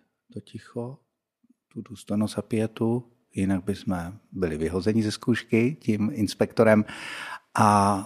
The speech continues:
tou komisí, ona je to komisionální, veřejně přístupná zkouška. Ale samozřejmě, až jsme to měli za sebou, tak jsme vtipkovali v kuchyni, pak u kávy nebo u čaje, to je jasný.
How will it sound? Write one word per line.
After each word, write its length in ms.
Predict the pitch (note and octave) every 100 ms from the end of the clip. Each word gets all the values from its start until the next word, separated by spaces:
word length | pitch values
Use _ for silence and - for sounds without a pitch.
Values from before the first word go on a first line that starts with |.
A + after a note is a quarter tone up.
| -
tou 140 | G2+
komisí, 600 | - G2 G2+ - - A2+
ona 160 | F#2+ E2
je 60 |
to 100 | -
komisionální, 920 | - E2+ F#2+ - G2+ A2 G#2 G#2 A#2
veřejně 520 | F#2+ G2+ - F#2+ F#2+
přístupná 520 | - - - - F2 E2+
zkouška. 600 | - - - A#2+ B2+ _ _ - - - - - _ _ _ _ _ -
Ale 220 | G2 G2
samozřejmě, 500 | F#2 A2 A2+ B2 A#2+
až 100 | G2
jsme 120 | - A2+
to 100 | A2
měli 200 | A2 G2+
za 100 | F#2+
sebou, 360 | - E2 E2
tak 160 | - -
jsme 160 | F2+
vtipkovali 540 | E2 - - F2 E2+ E2+
v 60 |
kuchyni, 420 | - D#2+ F2 E2+ E2+
pak 220 | D#2+ -
u 40 |
kávy 380 | - - D#2+ D#2+
nebo 180 | D#2+ -
u 100 | -
čaje, 420 | - - E2+ - -
to 80 | -
je 80 | -
jasný. 340 | - - -